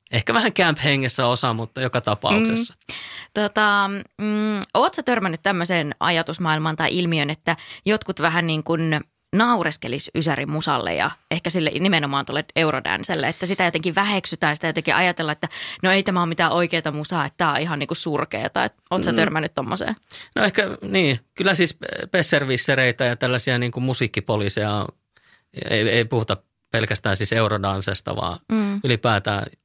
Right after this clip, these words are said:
Speaker 1: ihmiset tykkää luokitella oikean ja väärän musiikin. Jotkut. Mut siis kyllä mä oon, totta kai mä oon siihen törmännyt, että, että tota niin, että miten joku vaikka o-, kehtaa mennä Captain Jackia katsomaan. <laughs> Tai silleen, että onks sä menossa Captain Jackin keikalle? Joo, oon menossa.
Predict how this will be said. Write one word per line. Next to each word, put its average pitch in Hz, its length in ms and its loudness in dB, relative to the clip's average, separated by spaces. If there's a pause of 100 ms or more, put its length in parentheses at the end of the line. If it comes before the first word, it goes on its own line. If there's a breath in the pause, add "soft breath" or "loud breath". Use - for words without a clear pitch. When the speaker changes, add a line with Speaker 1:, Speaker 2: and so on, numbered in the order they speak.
Speaker 1:
ihmiset 104 400 0
tykkää 104 340 0
luokitella 104 560 -2 (220)
oikean 117 440 0
ja 110 100 -2
väärän 104 280 2
musiikin. 95 460 -4
Jotkut. 139 420 0 (580 loud breath)
Mut 127 160 2
siis 147 160 2
kyllä 233 160 -2
mä 214 100 4
oon, 175 100 4
totta 190 200 0
kai 165 160 2
mä 120 80 0
oon 107 100 0
siihen 107 180 0
törmännyt, 104 460 0 (300 loud breath)
että, - 400 0
että 117 220 0
tota 117 320 2
niin, 113 300 0 (260 soft breath)
että 131 140 0
miten 143 280 2
joku 123 320 0
vaikka 104 420 -2 (480)
o-, - 120 -12 (140)
kehtaa 123 340 2
mennä 107 240 0
Captain 107 440 0
Jackia 92 340 -4
katsomaan. - 400 -2 (140)
<laughs> - 40 -10
Tai 185 160 6
silleen, 180 220 6
että - 120 -4 (180 loud breath)
onks - 160 4
sä 175 100 6
menossa 175 240 2
Captain 160 440 4
Jackin 139 260 -2
keikalle? 120 520 2
Joo, 175 460 -2
oon 185 240 0
menossa. 113 340 -2